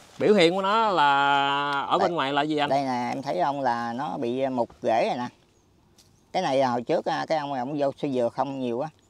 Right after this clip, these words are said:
Speaker 2: không có chỗ sống với ấy đó, cho đen ít á. Thì để lâu ngày quá tưới phân thì nó mục rễ nè. Đây. Nếu mà không xử lý nó, sau này nó sẽ bỏ nhánh á.
Speaker 1: À,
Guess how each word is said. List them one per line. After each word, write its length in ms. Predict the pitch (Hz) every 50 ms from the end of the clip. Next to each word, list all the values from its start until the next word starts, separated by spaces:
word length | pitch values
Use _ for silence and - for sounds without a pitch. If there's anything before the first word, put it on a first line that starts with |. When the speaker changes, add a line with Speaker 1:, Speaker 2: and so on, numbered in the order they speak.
| _ _ _
Speaker 2:
không 100 | - 120
có 100 | 151 170 -
chỗ 80 | 175 170 -
sống 280 | - 160 180 220 226 190
với 160 | 185 180 175
ấy 200 | 165 147 170 185
đó, 180 | 196 196 196 185 - -
cho 80 | 160
đen 200 | 139 139 143 143
ít 140 | - 185 -
á. 120 | - 214 190 - _ _ _ _ _ _ _ _ _ _ _ _ _ _ _
Thì 160 | - 113 113
để 200 | 104 113 120 160
lâu 160 | 190 170 139
ngày 200 | 143 135 123 120
quá 160 | 117 131 147 - -
tưới 160 | 170 175 196
phân 220 | - 165 147 135
thì 80 | 127 117
nó 120 | 117 135
mục 180 | 156 147 123 - -
rễ 240 | 113 104 98 175 180
nè. 60 | 147 - _ _ _ _ -
Đây. 100 | - 123 - _ _ _ _ _ _ _ _ _ _ _ _ _ _ _ _
Nếu 160 | 127 151 214
mà 140 | 220 175 135
không 160 | - 143 135
xử 180 | - 135 131 151
lý 180 | 160 180 208
nó, 200 | 226 190 185 190 175 -
sau 160 | 147 135 135
này 240 | 131 117 120 117 123 143
nó 140 | 156 170 180 - -
sẽ 80 | 156 143
bỏ 140 | 135 139 -
nhánh 260 | 147 151 143 175 214
á. 60 | 233 220 _ _ _ _ _ _ _ _ _ _ _ _ _ _ _ _ _ _ _ _ _ _ _ _ _ _ _ - - _ _ _ _ _ _ -
Speaker 1:
À, 320 | 107 104 104 101 101 98